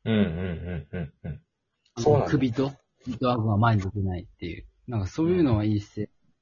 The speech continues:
Speaker 1: うん。
Speaker 2: な、ちゃんとあの、こう、何、顎を引いててみたいな。
Speaker 1: そうそう。
Speaker 2: いいのも繋がっ-
Speaker 1: 結局、
Speaker 2: あ、わかるよ。
Speaker 1: ちょっとずつちょっとずつの積み重ねが歯だったり、猫背だったりとかを生み出すみたいなのよ。
Speaker 2: うん。
Speaker 1: だから、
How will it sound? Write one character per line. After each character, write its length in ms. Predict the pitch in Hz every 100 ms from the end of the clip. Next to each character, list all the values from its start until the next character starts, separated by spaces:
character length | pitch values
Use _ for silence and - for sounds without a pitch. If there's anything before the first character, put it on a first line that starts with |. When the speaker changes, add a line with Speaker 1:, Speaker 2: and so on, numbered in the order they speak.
| _ 110
Speaker 1:
う 20 |
ん。 20 |
Speaker 2:
な、 120 | 101
ち 100 | 104
ゃ 20 |
ん 60 | 101
と 100 | 98
あ 60 | 95
の、 80 |
こ 300 | 95 95 90 - _ _ _
う、 40 | 107
何、 160 | 92
顎 200 | 104 104
を 80 | 98
引 120 | 95 98
い 20 |
て 120 | 95
て 140 | 95
み 100 | 92
た 120 | - 95
い 20 |
な。 60 | - _ _ _ _ _ -
Speaker 1:
そ 260 | - 95
う 60 | 87
そ 400 | - 87 87 - - _ -
う。 40 | 240
Speaker 2:
い 40 |
い 40 | 185
の 140 | 110
も 40 |
繋 300 | 117 135 120
が 100 | 113
っ- 40 | 117
Speaker 1:
結 400 | 156 147 - 120
局、 280 | 117 107 - - _ -
Speaker 2:
あ、 100 | 104
わ 140 | 92 95
か 120 | 85
る 100 | 92
よ。 60 | 101 113 _ _ _ _ - 202 - -
Speaker 1:
ち 120 | 147
ょ 20 |
っ 100 | -
と 160 | 208 208
ず 160 | 208
つ 120 | 208 135
ち 100 | 131
ょ 40 |
っ 100 | -
と 120 | 175
ず 100 | 175
つ 120 | 175 131
の 100 | 107
積 100 | -
み 120 | 139
重 260 | 139 147 151
ね 140 | 151
が 300 | 151 131 - -
歯 220 | - 139
だ 100 | 117
っ 140 | -
た 120 | - 95
り、 200 | 95 92
猫 320 | 104 101 104
背 120 | 101
だ 100 | 90
っ 100 | -
た 100 | 90
り 80 | 87
と 100 | 98
か 140 | 95
を 120 | 87
生 80 | 92
み 60 | 101
出 140 | 101
す 160 | - 87
み 160 | 85
た 140 | - 87
い 60 |
な 80 | -
の 80 | 143
よ。 60 | 131
Speaker 2:
う 260 | - _
ん。 20 | - _ _ _
Speaker 1:
だ 120 | 117
か 140 | 117 110
ら、 260 | 104 101